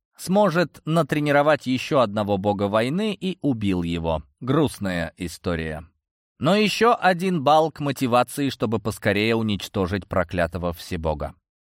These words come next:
«Одной еды недостаточно». Кот задрал хвост и направился к тумбе портного.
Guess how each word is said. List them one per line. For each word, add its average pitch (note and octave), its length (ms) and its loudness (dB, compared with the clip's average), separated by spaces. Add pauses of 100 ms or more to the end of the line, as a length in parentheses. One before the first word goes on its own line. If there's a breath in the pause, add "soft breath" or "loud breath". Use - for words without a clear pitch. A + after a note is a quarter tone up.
(120)
«Одной C#3 440 0
еды C3+ 400 -2
недостаточно». B2+ 1800 0
Кот A#2 240 -2
задрал A#2 480 2
хвост C#3 440 -4
и C#3 40 -2
направился B2 720 0
к - 80 -12
тумбе B2 380 0
портного. A2 640 0